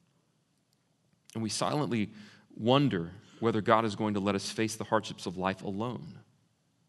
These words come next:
like that young boy did. And we can begin to believe that God grows weary of our dependence upon him. And these feelings come out in,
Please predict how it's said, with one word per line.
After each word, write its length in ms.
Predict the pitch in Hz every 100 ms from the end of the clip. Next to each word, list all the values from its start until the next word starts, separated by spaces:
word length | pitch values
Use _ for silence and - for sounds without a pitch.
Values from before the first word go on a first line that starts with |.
| _ _ _ -
like 180 | 98 -
that 180 | 110
young 240 | 82 113 101
boy 220 | 123 104
did. 300 | - - - - _ _ _ _ -
And 100 | 113
we 80 | 131
can 160 | 135
begin 280 | 107 110 123
to 60 | 107
believe 380 | 107 135 143 110
that 160 | -
God 380 | 135 131 139 135 - - -
grows 260 | 123 131 110
weary 580 | 107 147 190 160 113 -
of 120 | 110
our 80 | 110
dependence 540 | 139 - 226 285 -
upon 300 | - - 65
him. 240 | - - - _ _ _ _ _ _ _ _ _ _ _ _ -
And 140 | 120
these 200 | 151 185
feelings 460 | - 175 160 139 -
come 160 | 147
out 180 | 131 131
in, 160 | 131